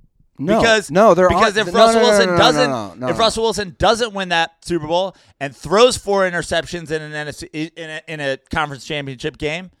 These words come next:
Speaker 2: then everybody's like, "Can't do it. Couldn't make it. Fuck gaudy numbers. Cool story. If you don't win a fucking Super Bowl, who cares, Carson Palmer? Who cares, blah, blah, blah?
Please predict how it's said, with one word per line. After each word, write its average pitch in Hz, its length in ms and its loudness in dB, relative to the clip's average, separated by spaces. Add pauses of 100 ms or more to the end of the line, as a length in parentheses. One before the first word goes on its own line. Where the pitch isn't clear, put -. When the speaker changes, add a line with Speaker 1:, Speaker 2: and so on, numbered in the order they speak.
(360)
Speaker 2:
then 156 100 -4
everybody's 170 460 2
like, 123 200 -2 (280)
"Can't 175 320 2
do 202 180 8
it. 170 140 2 (180)
Couldn't 180 280 -2
make 180 220 -2
it. 180 160 -4 (180)
Fuck 190 300 -2
gaudy 185 360 4
numbers. 190 480 0
Cool 202 280 0
story. 214 440 2
If 139 80 -10
you 165 60 -6
don't 208 120 4
win 196 100 -2
a 185 40 -2
fucking 180 300 -8
Super 220 200 -8
Bowl, 196 220 -2 (160)
who 214 180 0
cares, 226 500 2
Carson 156 460 -4
Palmer? 143 380 -4 (200)
Who 214 160 0
cares, 233 500 0
blah, 185 200 2
blah, 160 140 0
blah? 160 200 0